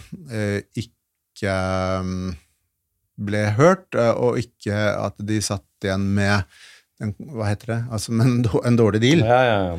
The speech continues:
Speaker 2: Skjegg i postkassa.
Speaker 1: Ja.
Speaker 2: Mm.
Speaker 1: Og, og det er jo også ut-, det, det viktigste uttrykket for det er jo at de av-, at de s-, de avviste, eh,
Speaker 2: Ja.
Speaker 1: selvfølgelig,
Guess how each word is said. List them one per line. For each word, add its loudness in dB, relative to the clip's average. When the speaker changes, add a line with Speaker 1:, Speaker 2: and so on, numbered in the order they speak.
Speaker 2:
Skjegg -2
i -2
postkassa. -8
Speaker 1:
Ja. -2
Speaker 2:
Mm. -2
Speaker 1:
Og, 6
og 6
det 6
er 6
jo 4
også 0
ut-, -2
det, -6
det -10
viktigste -8
uttrykket -8
for -8
det 0
er 0
jo -6
at -10
de -4
av-, -6
at -14
de -10
s-, -10
de -12
avviste, -2
eh, -2
Speaker 2:
Ja. 0
Speaker 1:
selvfølgelig, -4